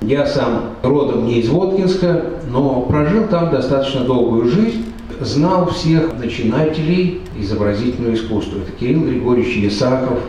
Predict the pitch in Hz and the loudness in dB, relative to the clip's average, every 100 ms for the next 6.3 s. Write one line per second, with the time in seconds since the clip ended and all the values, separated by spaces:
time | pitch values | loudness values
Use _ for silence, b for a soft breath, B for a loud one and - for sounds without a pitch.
0 | 117 120 117 117 127 123 - 110 113 117 | -6 -4 0 0 2 -2 -2 0 2 2
1 | 113 110 - 131 110 104 107 101 - - | 2 0 -2 0 0 2 2 0 -4 -8
2 | - 123 123 - 113 113 110 104 - - | -4 2 2 2 2 2 2 0 -4 -12
3 | - - - - 95 90 139 127 123 101 | -16 -16 -18 -8 -4 -2 0 0 0 -2
4 | 101 95 101 98 113 131 127 - - - | -2 -4 -4 0 2 2 0 -2 -8 -2
5 | 117 113 117 110 110 117 113 113 107 98 | 0 2 2 2 2 2 2 0 -2 -2
6 | - 110 | -2 -4